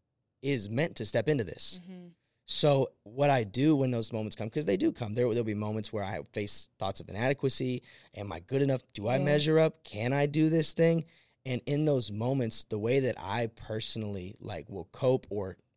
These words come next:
Speaker 1: really get through is to think about it from the place of God's perspective about me.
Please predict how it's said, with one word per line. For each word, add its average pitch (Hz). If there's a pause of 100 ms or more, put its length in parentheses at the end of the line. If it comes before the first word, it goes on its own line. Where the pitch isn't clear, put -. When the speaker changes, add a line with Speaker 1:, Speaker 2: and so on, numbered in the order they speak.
Speaker 1:
really 131
get 104
through 135 (380)
is 139
to 151
think 160
about 123
it 120
from 117
the 113
place 120
of 107
God's 110
perspective 127
about 98
me. -